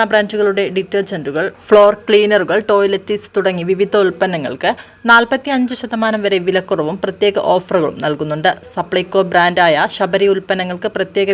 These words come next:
വിലക്കുറവും കോംബോ ഓഫറുകളുമുണ്ട്. ശബരി സിഗ്നേച്ചർ കിറ്റ് എന്ന പേരിൽ ആകർഷകമായ ക്യാരി ബാഗിൽ അൻപത്തിയഞ്ച്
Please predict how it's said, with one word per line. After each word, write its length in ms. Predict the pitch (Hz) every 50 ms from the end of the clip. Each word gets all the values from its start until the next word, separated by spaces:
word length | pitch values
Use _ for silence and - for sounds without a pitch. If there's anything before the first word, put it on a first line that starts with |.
| 185 190
വിലക്കുറവും 480 | 185 180 185 190 175 151 131 143 220 247 - - - - - _ _ -
കോംബോ 300 | 226 220 226 220 214 240 226 - 196 202
ഓഫറുകളുമുണ്ട്. 680 | 196 - - 208 202 175 165 143 131 139 143 147 - - - _ _ - -
ശബരി 340 | - 233 226 220 226 233 262 254 -
സിഗ്നേച്ചർ 440 | - 254 - - 240 240 240 254 240 240 -
കിറ്റ് 200 | 220 - - 220
എന്ന 100 | 220 214 208 214
പേരിൽ 240 | 202 196 196 196 - - 190
ആകർഷകമായ 640 | 180 180 196 190 - - 208 - 202 202 202 196 190 196 -
ക്യാരി 260 | 185 185 185 190 185 185
ബാഗിൽ 240 | 185 165 - 160 180 185 185 185
അൻപത്തിയഞ്ച് 520 | 185 185 202 196 - 208 196 196 190 -